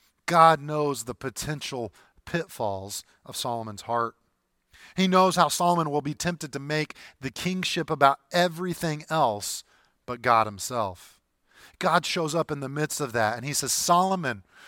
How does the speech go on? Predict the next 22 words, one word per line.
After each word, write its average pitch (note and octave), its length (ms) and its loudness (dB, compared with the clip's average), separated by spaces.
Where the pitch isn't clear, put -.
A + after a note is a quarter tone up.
your F#3+ 420 4
ability G3 800 2
as C#3 240 -2
king D3+ 500 -2
won't F3 520 -2
determine C#3+ 760 -6
your C3+ 160 -6
legacy. C3 680 0
Your, F3 180 -6
your D#3+ 280 -6
relationship, D#3 760 -2
the - 80 -8
way D#3+ 200 -2
you D#3+ 180 -2
walk D#3+ 600 -2
with C3+ 240 -10
me A#2+ 380 -8
is - 120 -14
what A#2+ 160 -10
determines A2+ 680 -12
your B2 160 -8
legacy." A2 680 -4